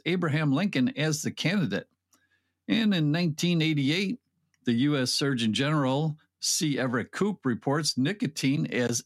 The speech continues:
addictive as heroin. Here we go. Word of the day. Magnum opus. That's M A G N U M O P U S, two words.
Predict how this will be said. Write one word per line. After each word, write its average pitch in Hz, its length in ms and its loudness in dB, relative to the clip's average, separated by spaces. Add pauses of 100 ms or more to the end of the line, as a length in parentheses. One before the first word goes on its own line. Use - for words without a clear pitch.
addictive 131 840 -2
as 113 280 -2
heroin. 110 680 -2 (1000)
Here 220 380 2
we 208 140 0
go. 123 200 0
Word 160 260 0
of 165 100 0
the 160 80 2
day. 117 320 -4 (500)
Magnum 196 640 2
opus. - 680 -2
That's - 260 -6 (100)
M 135 140 2
A 131 200 2
G 135 520 0
N 135 160 0
U 135 220 0
M 208 420 0 (760)
O 214 140 2
P 180 200 -2
U 151 560 2
S, - 560 -4
two 151 140 -2
words. - 400 -4